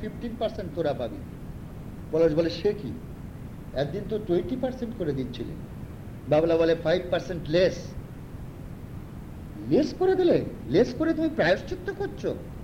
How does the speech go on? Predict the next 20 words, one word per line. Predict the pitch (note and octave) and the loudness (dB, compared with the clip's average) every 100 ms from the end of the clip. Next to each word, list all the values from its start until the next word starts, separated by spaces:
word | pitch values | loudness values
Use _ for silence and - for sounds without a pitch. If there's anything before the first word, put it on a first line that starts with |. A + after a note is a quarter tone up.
| - - - - | -12 -12 -10 -2
বাবলা, | C3 C#3 C3+ | 0 2 4
"লেস | C#3+ A3 - - | 6 4 2 4
করে | A#3+ A3 | 6 6
তোদের | G3 F#3 | 4 4
লয়্যালটি | D#3+ F3 A#3+ B3 A#3+ | 6 6 6 4 0
আমি | G#3 G3+ | -2 -2
টেস্ট | G3+ G#3 - | -4 -4 -4
করে | G3+ F#3 | 0 0
নেব।" | F3+ D3+ A#2+ - - - - - - - - - - - - | 2 -2 -4 -8 -10 -10 -10 -10 -10 -10 -10 -10 -10 -12 -8
বলে | B2 | -4
বাবলা | C3 C3+ C3+ | -2 0 0
একদিকে | B2+ C3+ C#3 | 0 -2 -6
সরে | C#3 B2+ | -4 -2
যায়। | G#2+ F2 - - - - - - | -2 -6 -10 -12 -12 -10 -10 -8
পলাশ | D#3+ E3+ E3 | -4 -4 -2
বলে, | F#3+ | -2
"হারামির | F3 B2+ E3+ G#3+ B3 | -2 2 2 4 4
গাছ | B3 B2 F#3+ D4+ C#4+ | 2 2 2 2 0
মাইরি, | D4+ D#4 D#4+ D#4 - - - - - | 2 4 4 2 0 -8 -12 -12 0
হ্যাঁ?" | A#3 E4 | 4 4